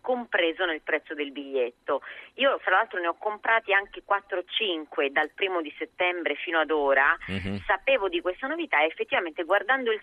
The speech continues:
Speaker 1: sito non si comprendeva nemmeno bene, perché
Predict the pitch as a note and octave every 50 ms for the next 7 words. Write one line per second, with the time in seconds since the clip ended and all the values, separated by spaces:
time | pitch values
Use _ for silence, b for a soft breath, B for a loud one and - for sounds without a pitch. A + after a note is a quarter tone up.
0 | - - C#4 - - - F3+ E3 E3+ F3 - - F#3 - F3+ F3 - - F#3 G3
1 | F#3+ E3+ D3+ D3 D#3 F3 E3 D#3 C#3+ C3+ C#3 D#3+ E3 D#3 D3+ C#3+ C#3+ C#3+ - D#3
2 | - - - D#3+ -